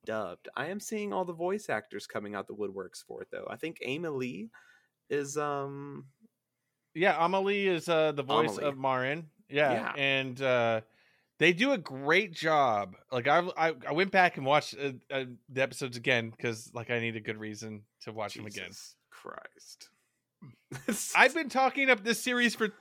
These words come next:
Speaker 2: like, two and a half fucking years and no one listened. And some animated titties show up on the ground. I'm still salty. I'm still salty. Um, anyways,
Speaker 1: Me
Speaker 2: now
Speaker 1: too,
Speaker 2: people give
Speaker 1: by
Speaker 2: a fuck.
Speaker 1: proxy.
Speaker 2: Now,
Speaker 1: <laughs>
Speaker 2: uh, but the reality is, is, like, this, this series definitely has, like, a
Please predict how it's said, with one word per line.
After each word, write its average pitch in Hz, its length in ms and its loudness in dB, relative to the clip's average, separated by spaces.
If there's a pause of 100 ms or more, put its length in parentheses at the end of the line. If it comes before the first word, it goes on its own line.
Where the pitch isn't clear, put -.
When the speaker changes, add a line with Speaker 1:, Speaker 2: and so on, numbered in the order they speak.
Speaker 2:
like, 185 240 -2
two 294 260 -2
and 285 80 -4
a 233 60 -2
half 233 240 -2
fucking 226 300 -4
years 202 240 0
and 151 240 -8
no 311 220 4
one 339 260 -2
listened. 196 440 -2 (300)
And 175 140 -4
some 143 240 -8 (240)
animated 320 500 -2
titties 226 300 -4
show 196 180 0
up 170 80 -4
on 160 60 -4
the 151 60 -6
ground. 156 180 -2
I'm 226 100 2
still 320 400 -4
salty. 302 680 0
I'm 170 60 -12
still 214 320 -2
salty. 190 540 -2 (420)
Um, 151 480 -2 (180)
anyways, 165 440 4
Speaker 1:
Me 156 80 2
Speaker 2:
now 196 80 6
Speaker 1:
too, 208 60 2
Speaker 2:
people 202 220 0
give 113 120 2
Speaker 1:
by 113 60 4
Speaker 2:
a - 80 -2
fuck. 104 160 0
Speaker 1:
proxy. 95 400 -6
Speaker 2:
Now, 151 200 -2 (580)
Speaker 1:
<laughs> 135 240 4
Speaker 2:
uh, 147 240 8 (100)
but 170 160 2
the 165 100 0
reality 190 460 4
is, 180 160 4
is, 156 80 -6
like, 151 220 4
this, 175 300 -2
this 196 280 0
series 285 380 0
definitely 196 320 2
has, 170 220 2
like, 151 260 0
a 156 120 -2